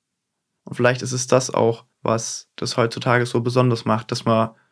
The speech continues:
wie rausgeholt wird aus dem Alltag, aus dem, was halt so der Alltagstrott ist. Also es sind verschiedenste Sachen, glaub ich, ne?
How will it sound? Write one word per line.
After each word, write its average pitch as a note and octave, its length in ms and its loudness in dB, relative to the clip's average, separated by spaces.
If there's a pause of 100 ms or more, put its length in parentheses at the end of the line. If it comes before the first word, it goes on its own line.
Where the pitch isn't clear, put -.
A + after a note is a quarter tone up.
(160)
wie B2 200 4
rausgeholt D3 680 4
wird D#3 200 2
aus B2+ 120 -2
dem C3+ 120 -4
Alltag, D3 460 0
aus - 120 -8
dem, B2 280 0
was A#2+ 260 -4
halt A#2 180 -4
so - 100 -4
der - 100 -2
Alltagstrott - 480 -6
ist. - 200 -4 (500)
Also C3+ 140 -2
es C3 60 0
sind C#3+ 120 2
verschiedenste D3 560 4
Sachen, A#2 300 -2
glaub A2 240 2
ich, A2+ 120 -10
ne? D#3 260 2